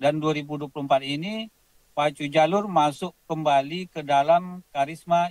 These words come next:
Event Nusantara, Ken, ya, kari-, apa, Kementerian Pariwisata dan Ekonomi Kreatif R I. Bahkan pada tahun dua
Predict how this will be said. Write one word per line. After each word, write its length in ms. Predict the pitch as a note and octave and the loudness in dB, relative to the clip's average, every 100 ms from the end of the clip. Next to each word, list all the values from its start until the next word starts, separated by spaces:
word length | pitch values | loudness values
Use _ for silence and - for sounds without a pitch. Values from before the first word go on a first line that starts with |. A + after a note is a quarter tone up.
| - | -6
Event 400 | C#3 D3+ D3+ D3 | -8 -6 -4 -6
Nusantara, 720 | C#3 C#3+ C#3 D3 C#3 B2 G2+ _ _ _ _ | 0 0 4 4 4 2 -2 _ _ _ _
Ken, 480 | C#3+ D#3+ F3+ G3 E3+ | -2 0 -2 -8 -10
ya, 320 | A2+ C3+ E3+ - | -8 -8 -8 -2
kari-, 320 | C3+ C3+ D#3 | -2 -2 2
apa, 480 | C3+ C3+ F3 G3+ G3 | 2 4 2 0 -2
Kementerian 480 | C#3+ D3 C#3 D3+ D3 | -4 -4 -4 -6 -6
Pariwisata 720 | C#3+ C#3 B2+ C3 - D#3 D3+ | -6 -8 -2 -2 0 -2 -2
dan 80 | C#3 | -8
Ekonomi 720 | B2 C3+ C3 C3 C3+ C#3 C3+ | -14 -8 -6 -6 -6 -6 -6
Kreatif 400 | B2+ A#2+ C3 B2 | -6 -6 -10 -12
R 160 | A#2+ | -12
I. 320 | A2+ G#2+ G2+ - _ _ _ - | -10 -12 -12 -16 _ _ _ 0
Bahkan 640 | C3 C3+ F3+ G#3 G#3+ G#3+ E3+ _ _ - | 2 4 4 2 2 -2 -6 _ _ 0
pada 240 | D3+ D#3 | 2 4
tahun 720 | D3+ D#3 D#3 D#3+ D#3+ D#3 D#3 D3 | 4 4 4 4 4 2 2 4
dua 160 | D3+ | 4